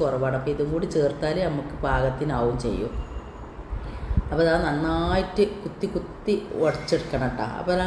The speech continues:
അതിലേക്ക് ചേരുള്ളൂ. പിന്നെ ഒരു അ-, രണ്ട് മിനിറ്റ് നേരം ഒന്ന് അടുപ്പത്ത് വെക്കും വേണം. ഒന്ന്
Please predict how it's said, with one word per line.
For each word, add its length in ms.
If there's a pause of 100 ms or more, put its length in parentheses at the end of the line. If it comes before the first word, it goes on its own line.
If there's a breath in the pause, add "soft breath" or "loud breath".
അതിലേക്ക് 400
ചേരുള്ളൂ. 400
പിന്നെ 200
ഒരു 140
അ-, 140 (360 loud breath)
രണ്ട് 360
മിനിറ്റ് 300 (100)
നേരം 320 (380)
ഒന്ന് 180
അടുപ്പത്ത് 420
വെക്കും 300
വേണം. 180
ഒന്ന് 100